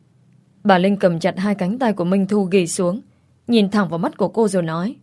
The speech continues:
"Con bình tĩnh đi, nghe mẹ nói. Thằng bé chết rồi. Nó đã không còn sống trên cõi đời này nữa."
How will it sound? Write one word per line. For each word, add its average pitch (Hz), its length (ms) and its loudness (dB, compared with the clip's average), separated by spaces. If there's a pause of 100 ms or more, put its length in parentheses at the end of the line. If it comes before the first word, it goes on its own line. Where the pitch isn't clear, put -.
(1200)
"Con 175 200 -4
bình 175 180 0
tĩnh 220 240 4
đi, 220 300 8 (200)
nghe 311 160 2
mẹ 220 140 4
nói. 202 340 2 (680)
Thằng 147 240 -10
bé 165 160 -4
chết 294 280 -2
rồi. 165 320 0 (720)
Nó 214 380 2 (300)
đã 269 120 4
không 277 160 0
còn 180 200 2
sống 208 220 -2
trên 269 140 -2
cõi 269 140 2
đời 240 180 8
này 165 160 -4
nữa." 254 320 -2